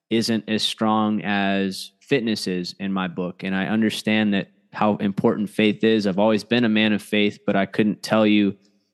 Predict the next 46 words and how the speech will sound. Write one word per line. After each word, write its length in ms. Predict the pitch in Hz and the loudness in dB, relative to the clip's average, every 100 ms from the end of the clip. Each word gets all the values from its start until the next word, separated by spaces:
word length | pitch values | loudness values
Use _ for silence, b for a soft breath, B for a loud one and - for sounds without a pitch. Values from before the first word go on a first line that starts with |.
| _ | _
that 180 | 104 101 | 0 0
at 220 | 104 - | 0 0
the 60 | 85 | -2
time 600 | - 127 120 107 101 92 101 | 0 2 4 2 0 -2 -2
that 260 | 98 - | -2 -2
faith 380 | - 107 98 - | -2 0 0 0
played 240 | 113 104 | 2 2
a 20 | 98 | 0
huge 420 | - 120 117 95 | 2 4 4 2
role 280 | 107 107 101 | 2 2 2
in 80 | |
my 160 | 98 95 | 0 0
life, 360 | 95 95 - 98 | 0 0 -2 -2
meaning 320 | 98 98 95 | 0 0 0
that 160 | 92 | -2
I 60 | 98 | 0
wasn't 380 | 101 104 98 - | 0 0 -2 -2
taking 340 | 110 101 104 | -2 0 0
the 80 | 98 | -2
time 400 | - 101 101 98 | -2 0 0 0
to 480 | - 101 95 95 92 b b b b b 101 | -2 0 2 0 -2 b b b b b 0
get 180 | 107 | 2
in 200 | 107 107 | 4 4
and 120 | 101 95 | 2 0
study 280 | - 107 | 0 0
the 120 | 98 98 | 2 2
word 280 | 98 90 | 2 0
daily. 500 | 98 98 98 92 90 95 | 2 2 2 0 -2 -2
Now 560 | 101 107 117 117 120 | 0 2 4 2 0
that's 220 | 107 98 - | -2 -2 0
happening, 600 | 107 110 117 113 113 107 101 | 0 0 2 2 0 -2 -2
and 120 | 98 | 0
it's 380 | 92 - - - _ _ _ | -2 -4 -10 -12 _ _ _
making 260 | 104 107 101 | 0 2 2
a 40 | |
huge 520 | 92 - 117 117 104 - | 0 2 4 4 2 0
difference 440 | 107 113 107 - | 0 0 -2 -4
in 160 | 98 95 | -6 -2
my 180 | 98 | 2
life. 400 | 110 117 117 - - | 4 4 2 -2 -6
And 120 | 92 | -2
I 100 | 98 | -2
see 300 | - 104 95 | -2 0 0
how 500 | 95 95 95 95 - - | 0 0 2 0 -4 -4
I'm 240 | 101 107 | 0 0
growing 460 | 101 104 113 117 | 2 2 4 2